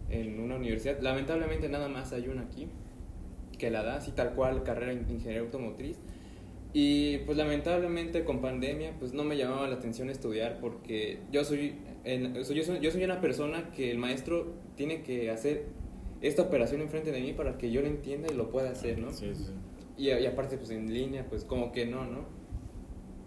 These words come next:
Speaker 1: No era, no era el caso. Pero ya, eh, desde marzo que, que inició la cuarentena, he estado viendo videos, eh, eh, y, y otra carrera que me llamó mucho es arquitectura.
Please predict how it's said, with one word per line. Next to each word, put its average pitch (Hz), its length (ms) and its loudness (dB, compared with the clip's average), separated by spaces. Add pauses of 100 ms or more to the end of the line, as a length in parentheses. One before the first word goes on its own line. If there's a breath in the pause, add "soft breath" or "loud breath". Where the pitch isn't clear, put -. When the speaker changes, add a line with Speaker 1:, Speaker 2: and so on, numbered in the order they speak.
(240)
Speaker 1:
No 127 140 0
era, 127 140 2
no 139 120 2
era 143 100 4
el 135 120 4
caso. 139 340 4 (500 loud breath)
Pero 147 240 6
ya, 185 420 6
eh, 131 260 4
desde 127 220 2
marzo 135 340 2
que, 120 300 0
que 123 260 2
inició 123 460 2
la 139 200 4
cuarentena, 135 680 0 (260)
he 131 140 4
estado 135 260 4
viendo 131 220 0
videos, 131 680 0 (100)
eh, 104 420 -4 (920 loud breath)
eh, 120 360 0 (400)
y, 139 60 2
y 139 40 10
otra 165 300 4
carrera 143 320 4
que 143 100 0
me 131 120 0
llamó 131 260 -2
mucho 143 500 0
es 120 800 2
arquitectura. 123 760 0